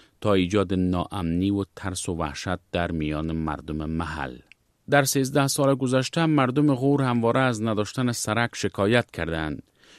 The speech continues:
چیزی که می‌تواند دسترسی آنان را به دیگر نیازمندی‌ها مثل مکتب، شفاخانه و تجارت آسان بسازد. آنان همچنین گفتند که حکومت افغانستان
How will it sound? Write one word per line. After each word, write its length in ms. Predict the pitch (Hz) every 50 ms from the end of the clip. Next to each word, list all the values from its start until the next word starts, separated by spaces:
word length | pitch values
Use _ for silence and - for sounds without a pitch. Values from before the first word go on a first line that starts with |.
| _ _ _
چیزی 360 | - - 113 101 98 110 101
که 240 | - - 110 107 104
می‌تواند 760 | 101 104 110 117 120 - 123 113 113 110 107 104 92 95
دسترسی 680 | 104 101 95 - - - - 95 92 - - - 127 120
آنان 400 | - 120 117 110 110 107 110 107
را 140 | 107 110 107
به 140 | 95 101 98
دیگر 380 | 90 90 92 92 104 120 123 123
نیازمندی‌ها 840 | 117 110 107 101 95 90 92 98 92 92 92 92 95 98 101 98
مثل 320 | 98 95 92 - - 95
مکتب، 460 | 92 90 87 85 - _ 110 107 104 -
شفاخانه 600 | - - 101 - - 90 87 - 92 92 95 101
و 160 | 101 95 95 90 - -
تجارت 460 | 95 82 - 87 90 95 101 101 - _ -
آسان 460 | - 101 90 - - 113 107 95 82
بسازد. 460 | 73 - - 87 80 76 82 80 69 - - _ _ _ _ _ - - - - _ _
آنان 300 | - 107 113 113 113 113
همچنین 440 | 110 107 104 - 117 117 113 113
گفتند 560 | 101 107 101 - - 123 117 117 117 113 107 -
که 220 | 117 117 113 110 - _ _ _ _ _
حکومت 520 | _ 131 113 - - 120 117 131 135 - - -
افغانستان 840 | 120 113 - - 104 101 98 95 - - - 117 117 113 113 113